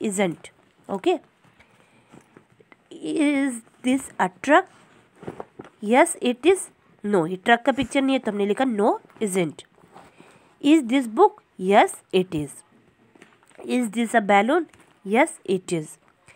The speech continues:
Is this a dog? No isn't। We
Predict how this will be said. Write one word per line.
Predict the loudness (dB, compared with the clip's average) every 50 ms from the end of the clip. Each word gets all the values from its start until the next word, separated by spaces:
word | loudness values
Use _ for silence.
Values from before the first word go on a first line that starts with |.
| _ _ _ _ _ -4
Is | -2 -2 -2 -2
this | -2 -2 -2 -2
a | -2 2
dog? | 4 4 4 4 2 0 -8 _ _ -6 0 2
No | 2 2 2 0
isn't। | -2 -4 -6 -6 -8 -10 -16 -20 -20 _ _ _ _ _ _ -20 -20 -20 -20 _ _ _ _ -20 -20 -18 -6 2 4
We | 4 4